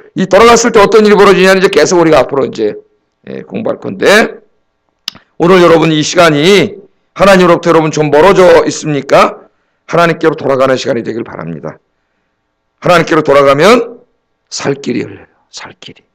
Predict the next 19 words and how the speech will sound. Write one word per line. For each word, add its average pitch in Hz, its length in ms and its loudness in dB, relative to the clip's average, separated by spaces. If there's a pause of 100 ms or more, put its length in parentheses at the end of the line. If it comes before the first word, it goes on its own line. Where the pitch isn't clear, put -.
(420)
살 - 220 -4
길은 165 300 -2
다른 131 240 -4
데 170 100 -2
있는 117 200 -6
게 120 80 -8
아니에요. - 280 -12 (580)
하나님께로 143 420 -2
돌아가야 104 380 -12
돼요. 107 260 -18 (300)
하나님께서 165 440 -2
살 185 220 -4
길을 165 240 -8
주세요. - 420 -18 (320)
하나님 160 300 -2
찾아오셔서 156 960 -2 (880)
일용할 104 320 -6
양식을 - 320 -16
주십니다. - 580 -20